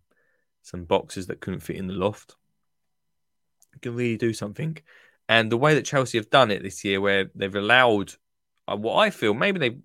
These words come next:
haven't allowed, maybe it's always been allowed, maybe designers are now just sort of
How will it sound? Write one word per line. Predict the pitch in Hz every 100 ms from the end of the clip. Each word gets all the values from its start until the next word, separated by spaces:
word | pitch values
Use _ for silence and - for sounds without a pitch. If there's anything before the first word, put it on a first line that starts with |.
| -
haven't | 139 139 135
allowed, | 120 131 131
maybe | 165
it's | 139
always | 143 175 113
been | 92 95 92
allowed, | 90 92 120 139
maybe | 113 113 110 -
designers | - 104 113 107
are | 107
now | 107 104
just | 107
sort | - 107
of | 104